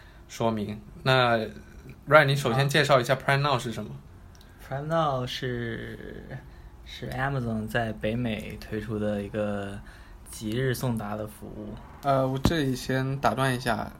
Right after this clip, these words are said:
Speaker 1: 呃，Ryan，你先讲一下什么是 Prime。
Speaker 2: <laughs>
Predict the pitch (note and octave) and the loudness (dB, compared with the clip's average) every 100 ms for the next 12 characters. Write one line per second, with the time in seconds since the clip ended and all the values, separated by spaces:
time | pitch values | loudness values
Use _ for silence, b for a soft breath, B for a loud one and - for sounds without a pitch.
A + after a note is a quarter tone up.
0 | - C3 A#2+ A#2 A#2 - - - C#3+ C#3 | -4 0 2 2 -2 -8 -12 -2 0 2
1 | B2+ C#3 C#3+ D3 A2 A2+ B2+ A#2+ A#2 - | 0 -2 -2 -4 -6 -6 0 0 0 -4
2 | - B2 A#2 - C#3 B2 - - - B | -6 -4 -4 -2 0 0 -6 -16 -20 B
3 | B B B - - - - C3+ | B B B -18 -18 -16 -8 -8